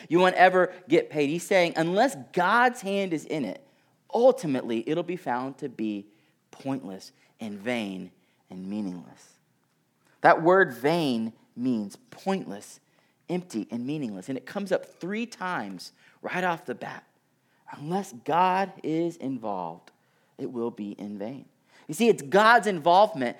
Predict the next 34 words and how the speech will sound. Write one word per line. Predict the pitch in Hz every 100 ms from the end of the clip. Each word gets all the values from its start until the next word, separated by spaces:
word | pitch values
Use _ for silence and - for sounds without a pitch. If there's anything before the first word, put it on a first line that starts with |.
| - -
that | 175 170
determines | 175 - - 233 277 175 143
whether | 139 175 214 233
or | 190
not | 131 120 -
our | 123 123
work, | 127 175 208 135 - - _ _ _ -
our | 151
careers, | - 190 175 214 202 160
the | 151
things | - 247 277
that | 233
we | 190 175 - -
put | 233 240
so | - - 220 247
much | 240 226
time | - 196 196
and | 160
energy | 131 180 175 139
into, | - 180 - 107 107 - -
whether | 143 185 202
or |
not | 190 147 131
they | 175 226
will | 240
have | 165 151 135
meaning | 117 123 135 139 _ _ _
and | 120 139
purpose. | 285 - - - - _ _ _ _ _ _ 165
It's | 170
his | - 208 220 240
hand | 165 123 110 110
that | 113 113
brings | 123 131 110 101